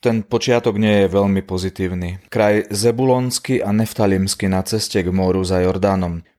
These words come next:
pohanská Galilea. Ľud, ktorý sedel v otme, uzrel veľké svetlo.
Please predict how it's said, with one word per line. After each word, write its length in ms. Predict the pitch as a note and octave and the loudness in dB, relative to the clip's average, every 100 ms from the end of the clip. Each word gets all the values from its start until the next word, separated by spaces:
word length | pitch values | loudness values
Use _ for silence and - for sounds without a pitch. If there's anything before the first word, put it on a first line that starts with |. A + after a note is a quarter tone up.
| _ | _
pohanská 640 | G2+ G#2 A2 G#2+ - F#2+ | -2 0 0 0 0 -2
Galilea. 720 | F2+ F#2+ F2+ F2 F2 E2 E2 _ _ _ _ _ _ | 2 2 2 2 0 -4 -8 _ _ _ _ _ _
Ľud, 320 | G#2 A#2 C3+ | 2 2 2
ktorý 560 | - - G2 F#2+ F#2 F#2 _ _ _ | -4 -4 0 2 0 -4 _ _ _
sedel 480 | - A#2 G#2+ G#2 F2+ | -2 0 2 2 2
v 100 | D#2+ F2+ | 2 0
otme, 340 | F2 G#2 G#2+ D3 - _ _ _ | 0 -2 -2 -2 -10 _ _ _
uzrel 320 | G2 F2+ F2 D#2 | -6 -4 -4 0
veľké 320 | F#2 F2+ F2 | 0 0 -4
svetlo. 560 | - F2 E2+ - D#2+ | -6 -2 -4 -6 -18